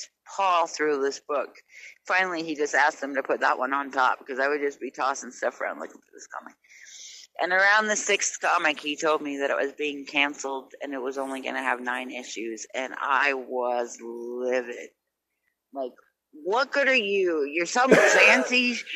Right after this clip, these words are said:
Speaker 1: schmancy comic guy.
Speaker 2: What kind of tease
Speaker 1: And
Speaker 2: is this? <laughs>
Speaker 1: and,
Speaker 2: Yeah.
Speaker 1: and this is the one comic book that I like, and it needs to keep being published.
Speaker 2: Yeah.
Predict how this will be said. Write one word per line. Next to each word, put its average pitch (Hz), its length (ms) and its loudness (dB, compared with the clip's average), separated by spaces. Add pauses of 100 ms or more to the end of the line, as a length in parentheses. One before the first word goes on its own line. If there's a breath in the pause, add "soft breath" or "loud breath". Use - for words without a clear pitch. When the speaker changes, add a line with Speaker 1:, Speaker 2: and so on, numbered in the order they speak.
(180 loud breath)
Speaker 1:
schmancy 240 800 2
comic 233 360 4
guy. 175 340 6
Speaker 2:
What 175 140 10
kind 196 140 12
of 156 80 10
tease 180 340 12
Speaker 1:
And 165 80 12
Speaker 2:
is 147 120 10
this? 143 460 12
<laughs> - 0 -
Speaker 1:
and, 190 920 8
Speaker 2:
Yeah. 180 760 12
Speaker 1:
and 175 100 4 (200)
this 247 240 4
is 269 160 2
the 226 140 2
one 202 440 2
comic 214 460 4
book 170 280 2
that 165 160 4
I 180 220 6
like, 196 460 4
and 160 340 0
it 190 220 -2
needs 175 320 -8
to 170 120 -12
keep 151 220 -14
being 143 220 -8
published. - 460 -14 (120)
Speaker 2:
Yeah. 123 360 12